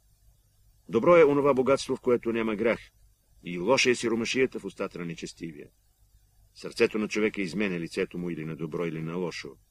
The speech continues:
Признак на честито сърце е веселото лице,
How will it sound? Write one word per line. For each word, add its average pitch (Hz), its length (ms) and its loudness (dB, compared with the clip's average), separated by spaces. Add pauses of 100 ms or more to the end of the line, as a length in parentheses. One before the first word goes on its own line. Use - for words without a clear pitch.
(500)
Признак 117 400 2
на 87 80 -4
честито 90 400 -10
сърце 92 500 -4
е 82 40 -2
веселото 85 540 -6
лице, 82 360 -4